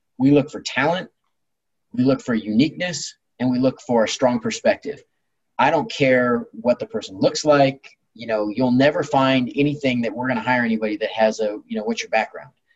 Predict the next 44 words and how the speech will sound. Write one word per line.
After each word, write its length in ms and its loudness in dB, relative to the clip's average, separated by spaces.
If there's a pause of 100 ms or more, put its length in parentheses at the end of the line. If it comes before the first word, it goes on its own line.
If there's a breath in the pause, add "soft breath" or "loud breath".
(360)
Like, 200 2 (460)
I 140 4
don't 100 2
wanna 200 2
know 100 2
your 160 -4
background. 440 -2
I 140 0
don't 160 0
know, 100 0
wanna 260 2
know 100 2
your 160 2
ethnicity. 480 -6
Why 140 0
does 100 -2
it 120 -8
matter 360 -2
to 180 -16
me? 300 -12
I, 100 -12 (160)
I'm 260 -4
here 360 0
to 260 -6
evaluate 800 0
your 460 -6 (560)
work 240 2 (400)
and 180 -4
your 180 -6
talent, 600 -8
right? 340 0 (240)
I'm 100 -4
not 180 -2
here 180 0
to 100 -2
evaluate 440 0
what 120 -14
you 140 -12
look 280 -6
like 220 -2
when 120 -12
you 60 -10
show 300 -4
up. 260 -2